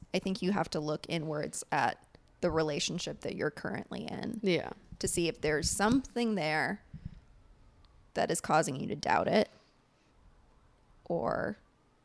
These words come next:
Speaker 1: seek other options.
Speaker 2: If it elevates past, like, an innocent crush, this person is cute, and goes into you daydreaming about potentially being with this person, that's when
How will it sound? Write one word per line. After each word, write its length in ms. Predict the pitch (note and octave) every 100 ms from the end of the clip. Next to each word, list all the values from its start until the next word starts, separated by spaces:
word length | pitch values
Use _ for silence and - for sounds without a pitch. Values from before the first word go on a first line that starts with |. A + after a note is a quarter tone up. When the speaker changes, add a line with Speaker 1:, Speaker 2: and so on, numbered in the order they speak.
| _ _ _
Speaker 1:
seek 380 | - - E3+ - -
other 260 | D3+ D3
options. 720 | D3 D#3 - G#3+ A#3+ C#4+ - -
Speaker 2:
If 240 | F#3+ G3
it 180 | G#3 G3 -
elevates 580 | F#3+ G#3 G#3+ A#3+ A#3 -
past, 640 | - - D#3+ D3+ E3 - -
like, 220 | E3+ E3
an 160 | D#3+ - -
innocent 560 | D#3 D#3 - D#3 -
crush, 600 | - - C3+ C#3+ E3+ -
this 200 | - D#3
person 380 | - D#3 D3+ D3+
is 160 | D3 -
cute, 440 | - D3+ D#3 E3+ - - - _
and 200 | - F3
goes 300 | F3 E3+ E3
into 260 | D#3+ D#3+ F3
you 380 | D#3 D3+ D#3 D3+
daydreaming 720 | D3+ D#3 D3+ D3+ D#3 D#3 D3+
about 460 | D3 C#3+ C#3+ C3+ - - - _ _ - -
potentially 540 | - - E3 D3 D#3 D3+
being 400 | C#3+ D3 C#3 E3
with 180 | F3+ -
this 200 | A3 -
person, 680 | B3 B3 - D4 D4 D4+ D4+ - - - - - - - - - - - - -
that's 340 | F#3+ F3 - -
when 480 | E3+ C#3 C3 C3+